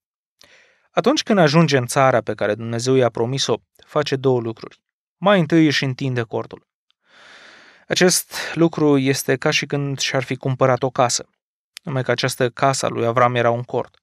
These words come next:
Aici avea să trăiască Avram de acum înainte. Următorul lucru pe care îl face Avram este construirea unui altar. Aceasta este o mărturie a prezenței lui Dumnezeu în acel loc,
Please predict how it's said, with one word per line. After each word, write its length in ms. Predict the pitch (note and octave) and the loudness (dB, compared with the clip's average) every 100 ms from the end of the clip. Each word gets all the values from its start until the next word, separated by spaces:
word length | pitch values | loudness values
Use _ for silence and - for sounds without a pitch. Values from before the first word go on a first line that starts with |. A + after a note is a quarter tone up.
| _ _ _ _ | _ _ _ _
Aici 340 | - F3 D3 | 2 2 2
avea 200 | A#2+ A2 | -2 -4
să 140 | A2 B2 | -4 -6
trăiască 380 | A#2 A2+ - A2+ | -4 -4 -2 -4
Avram 280 | A2 A#2 | 0 0
de 80 | A#2 | 0
acum 220 | A2 A2+ | -4 -6
înainte. 420 | A2+ A2+ A#2 A2 - _ _ _ _ _ - - - | -8 -6 -8 -12 -20 _ _ _ _ _ -20 -20 -4
Următorul 520 | - F3+ F#3 C4 D4+ A3 | 2 6 6 4 4 4
lucru 240 | G#3 F#3+ | 2 2
pe 120 | E3 | 2
care 200 | D3+ C#3+ | 4 4
îl 80 | B2+ | 4
face 300 | - E3+ D#3 | 2 0 2
Avram 360 | B2+ C3+ D3+ C#3+ | 0 0 0 -2
este 280 | C3 - | -6 -6
construirea 680 | C3+ - D3 C#3+ C3 A#2+ A#2 | -6 -4 -4 -2 -2 0 -2
unui 260 | A#2 B2 B2+ | -2 -4 -2
altar. 420 | B2+ B2 C3 - _ _ _ _ _ - - - - - | -2 -2 -4 -4 _ _ _ _ _ -20 -20 -20 -20 -10
Aceasta 320 | D#3+ B3 C#4 | -2 0 0
este 180 | A#3+ G3+ | 4 4
o 40 | |
mărturie 640 | F3+ E3 D#3 D3 E3 G#3+ F3+ | 6 4 4 -2 0 2 2
a 80 | |
prezenței 720 | C3+ - D3 B2+ F#3+ G#3 C#3+ | 2 2 2 4 2 2 -2
lui 140 | A#2 A2+ | -4 -6
Dumnezeu 420 | B2 A#2+ A#2 B2+ | -6 -6 -2 -2
în 80 | A#2+ | -2
acel 280 | A2+ - A#2 | -6 -6 -6
loc, 240 | A2 - | -6 -8